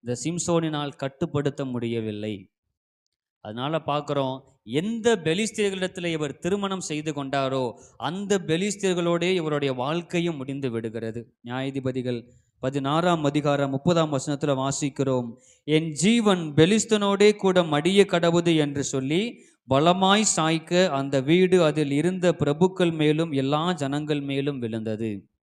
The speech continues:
இப்படி சிம்சோன் தன்னுடைய உயிரை மாய்த்து கொண்டார். காரணம் என்ன? தன்னுடைய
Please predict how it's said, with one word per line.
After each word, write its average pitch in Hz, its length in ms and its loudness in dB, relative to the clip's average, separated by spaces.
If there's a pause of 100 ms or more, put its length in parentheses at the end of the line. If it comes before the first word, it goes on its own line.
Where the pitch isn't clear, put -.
(480)
இப்படி 123 520 -6 (100)
சிம்சோன் 147 420 -6
தன்னுடைய 120 360 -4
உயிரை 139 380 -2
மாய்த்து 117 400 -6
கொண்டார். 110 320 -8
காரணம் 135 500 -6
என்ன? 135 500 -6 (220)
தன்னுடைய 117 680 -6